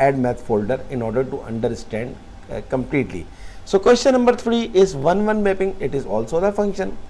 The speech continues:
Question number four is one one mapping, it, it is also the function. Question number five, five is one one mapping, it is also a function. Question number six is a one one mapping, it is also a function.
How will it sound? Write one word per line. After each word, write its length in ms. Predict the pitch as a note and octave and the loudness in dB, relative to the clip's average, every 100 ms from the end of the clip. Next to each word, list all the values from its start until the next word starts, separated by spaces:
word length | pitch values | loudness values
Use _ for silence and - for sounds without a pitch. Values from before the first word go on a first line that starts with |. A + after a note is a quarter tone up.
| - - - - | -14 -14 -14 0
Question 360 | G#3 G#3+ C4+ | 4 6 8
number 240 | B3+ A#3+ A#3+ | 8 10 8
four 440 | - A3 A3+ A#3 - - - - | 8 8 8 6 2 0 -4 -4
is 180 | E3+ C#3 | -4 0
one 300 | D3 D#3 F3 | 0 2 2
one 180 | F#3+ | 2
mapping, 340 | F#3+ F3+ F3+ F3+ | 0 0 -4 -6
it, 120 | A#2+ G#2+ - | -8 -10 -12
it 160 | G#2+ | -8
is 100 | A2 | -8
also 320 | - A#2+ B2 | -6 -6 -2
the 140 | D#3 E3+ | 0 0
function. 440 | D#3+ D3 D3 D3+ - - - - - | -2 -6 -6 -8 -8 -10 -10 -12 0
Question 320 | G3 G3+ B3+ | 4 6 4
number 260 | B3 A#3+ A#3 | 4 2 2
five, 440 | A3 G#3 G3+ - | 4 4 4 0
five 360 | - F#3+ G3+ G#3 - | 6 8 8 4 -6
is 160 | C#3+ | -6
one 260 | B2 C3+ D3 | 0 0 2
one 180 | E3+ E3+ | 0 0
mapping, 380 | D#3 C#3+ D#3 - | -2 -2 -6 -6
it 160 | B2 A2 | -8 -8
is 120 | A2 - | -8 -6
also 360 | A2+ A2+ D#3+ | -6 -2 -2
a 40 | D#3 | -2
function. 420 | C#3+ B2+ C3+ C3+ - - - - | -4 -6 -6 -8 -8 -10 -8 -4
Question 340 | F#3+ G3 A3 A#3 | 2 2 6 4
number 260 | A3+ A3+ | 4 0
six 420 | A3 A#3 A3 - - - | 0 0 0 -2 -10 -4
is 240 | E3+ D#3+ - | -4 -6 -4
a 100 | A#2+ | -4
one 320 | F#2+ B2+ C3+ | -2 -4 -2
one 220 | E3 F3 | -2 -2
mapping, 320 | D3+ B2+ C#3 - | -4 -4 -6 -8
it 140 | A2 G#2 | -10 -10
is 120 | F#2+ | -10
also 300 | A2 A2+ D3+ | -8 -8 -4
a 80 | D#3+ | -4
function. 480 | D#3+ C3 A#2+ B2+ B2+ | -2 -6 -6 -10 -10